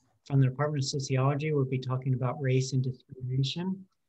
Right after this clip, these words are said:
And on March twelfth, Doctor Magda Slavarsky, uh,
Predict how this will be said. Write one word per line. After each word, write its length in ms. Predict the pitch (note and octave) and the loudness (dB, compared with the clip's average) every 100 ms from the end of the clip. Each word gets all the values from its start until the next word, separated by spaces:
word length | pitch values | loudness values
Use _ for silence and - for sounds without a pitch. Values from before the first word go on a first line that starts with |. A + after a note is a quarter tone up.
| _ _ _ _ - | _ _ _ _ -4
And 180 | D3+ C#3 | 4 6
on 180 | C3+ - | 6 8
March 520 | C3+ D#3 G3+ G#3 - - | 8 6 2 0 -6 -2
twelfth, 420 | D#3 C#3+ D3 - | 2 4 2 0
Doctor 260 | C#3+ C#3 C3+ | -4 2 4
Magda 320 | C#3+ C#3+ C#3+ | 4 2 -2
Slavarsky, 880 | C3+ C#3 C3 C#3 C3+ - C3+ C3 F#3 | -2 -2 2 2 0 2 4 4 2
uh, 340 | D3+ B2 A#2+ | -2 -2 -4